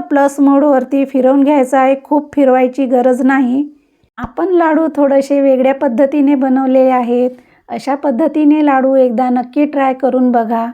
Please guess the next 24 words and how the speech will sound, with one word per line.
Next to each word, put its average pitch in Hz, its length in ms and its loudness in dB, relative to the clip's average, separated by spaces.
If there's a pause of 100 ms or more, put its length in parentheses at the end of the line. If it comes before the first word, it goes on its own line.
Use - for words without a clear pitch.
(600)
अजिबात 247 440 -4 (140)
कडू 277 260 2
होणार 247 380 0
नाही 240 460 -2 (280)
आणि 247 200 -2
कोणाला 262 480 2
कळणारसुद्धा 269 800 0
नाही 254 320 2
की 269 180 -2
आपण 247 340 0
हे 254 140 2
मेथीचे 247 540 0
लाडू 269 300 0
खात 240 320 -4
आहोत 226 320 -4
म्हणून. 233 360 -4 (540)
तर 247 120 -4
नक्की 240 380 -4
एकदा 277 340 2
असे 269 320 0
लाडू 247 220 2
तुम्ही 247 380 0 (380)
बनवून 240 460 2
बघा. 240 340 0